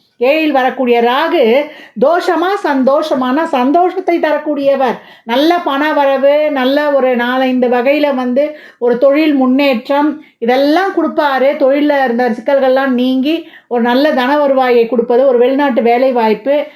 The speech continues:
அஹ், வேலையில் வந்து ஒரு புதிய ஒரு ஊதிய உயர்வுடன் கூடிய உத்தியோக உயர்வு,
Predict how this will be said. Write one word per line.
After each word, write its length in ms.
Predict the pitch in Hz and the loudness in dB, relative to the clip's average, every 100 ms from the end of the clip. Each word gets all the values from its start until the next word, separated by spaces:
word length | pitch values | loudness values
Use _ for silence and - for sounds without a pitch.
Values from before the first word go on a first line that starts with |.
| - - | -20 -6
அஹ், 280 | 254 247 240 | -2 0 2
வேலையில் 500 | 254 285 302 294 262 | 2 2 0 -2 0
வந்து 420 | 247 240 285 269 | 0 0 2 2
ஒரு 500 | 233 226 220 214 214 | 4 4 4 2 0
புதிய 500 | 262 269 302 269 240 | -2 0 2 2 2
ஒரு 400 | 220 208 208 202 | 2 2 2 2
ஊதிய 280 | 240 294 311 | 2 2 2
உயர்வுடன் 420 | 285 262 247 247 | 2 0 0 -2
கூடிய 340 | 226 226 220 208 - _ | -2 0 0 -2 -10 _
உத்தியோக 560 | 240 220 311 330 277 240 | -4 2 2 2 2 2
உயர்வு, 580 | 233 220 208 285 294 | 2 2 2 0 -2